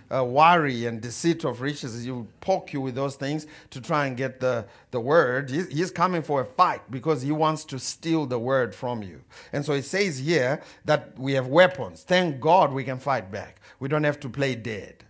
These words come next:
We can fight back. Give me that gun. I wanna fight back. And so this is the gun that God gives to the believers to fight back. He says, "For the weapons of our warfare, they are not carnal,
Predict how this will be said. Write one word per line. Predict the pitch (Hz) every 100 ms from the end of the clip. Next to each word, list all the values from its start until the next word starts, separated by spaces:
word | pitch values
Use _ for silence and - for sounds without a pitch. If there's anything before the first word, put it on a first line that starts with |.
| _ _ _
We | 127
can | 120
fight | - 147 113 92
back. | 87 113
Give | 160
me | 160
that | 143 131
gun. | 120 131 95
I | 113
wanna | 151 127
fight | 117 143 110 98
back. | 98 - - - - -
And | 131
so | 135
this | 120 147 160
is | 131
the | 127
gun | 135 156 139
that | 135
God | 127 139 139
gives | 117 143 127
to | -
the | 120
believers | 110 117 190 139 135 139
to | 127
fight | 156 156 139
back. | 175 143 - - -
He |
says, | 135 175 165
"For | 143
the | 127
weapons | 123 151 220 170 151
of | 139 135
our | 131
warfare, | 139 190 190 135 123 135 - -
they | 147 139
are |
not | 139 165 170
carnal, | 180 185 180 131 139 -